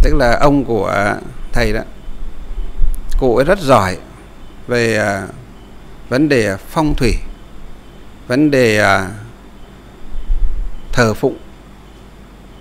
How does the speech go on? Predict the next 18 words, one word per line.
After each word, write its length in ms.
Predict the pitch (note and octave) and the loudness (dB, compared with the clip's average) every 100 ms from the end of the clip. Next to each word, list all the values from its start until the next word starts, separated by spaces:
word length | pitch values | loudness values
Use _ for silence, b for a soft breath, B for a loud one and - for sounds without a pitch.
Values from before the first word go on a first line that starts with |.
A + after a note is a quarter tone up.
| - - - - - | -20 -20 -18 -18 -4
đặc 200 | B2 C3 | -4 0
biệt 280 | C3+ B2+ A#2+ | -2 -2 -2
là 260 | A2 A#2+ - - - - B2 | -2 -2 -8 -20 -20 -14 -4
lập 200 | A#2+ - | -4 -2
các 200 | D3 D3 | -4 -2
ban, 260 | C#3+ C#3+ C#3 | 0 0 0
à, 160 | B2+ A2+ - | -2 -6 -8
thờ 160 | A#2+ G#2+ | -6 -4
Phật 200 | A2 F#2+ - - - - - - - - - - - - - - - | -4 -6 -8 -12 -12 -12 -14 -16 -20 -20 -20 -20 -20 -20 -20 -20 -6
cho 160 | C#3 C3 | 0 0
các 200 | C#3+ C#3 | 0 -6
Phật 140 | A2 - | -6 -6
tử 200 | G#2+ F#2 | -6 -6
tại 240 | G#2+ G#2+ | -6 -6
gia. 220 | B2 A#2 - - - - - - - - - - - - - - - | -8 -8 -12 -18 -18 -18 -18 -18 -20 -20 -20 -20 -18 -20 -20 -16 -4
Chúng 160 | C3+ | -2
ta 160 | C#3+ D3 | 2 2
biết 180 | D3+ | 2